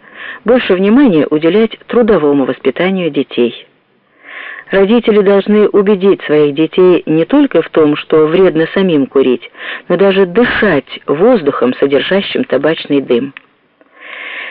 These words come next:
Для того, чтобы учитель мог активно влиять на курящих учеников, он должен знать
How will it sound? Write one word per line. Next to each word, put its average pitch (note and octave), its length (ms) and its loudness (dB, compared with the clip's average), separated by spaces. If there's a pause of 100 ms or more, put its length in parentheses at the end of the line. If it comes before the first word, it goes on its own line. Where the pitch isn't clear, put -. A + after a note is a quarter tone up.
(100)
Для A3+ 120 0
того, D4 200 2
чтобы B3+ 480 2
учитель C#3+ 760 0
мог E3 320 -2
активно D3 500 0
влиять D3+ 480 0
на D#3 140 -4
курящих C3+ 500 -2
учеников, E3+ 600 -2 (440)
он F#3 180 0
должен F3 360 0
знать F3+ 380 -4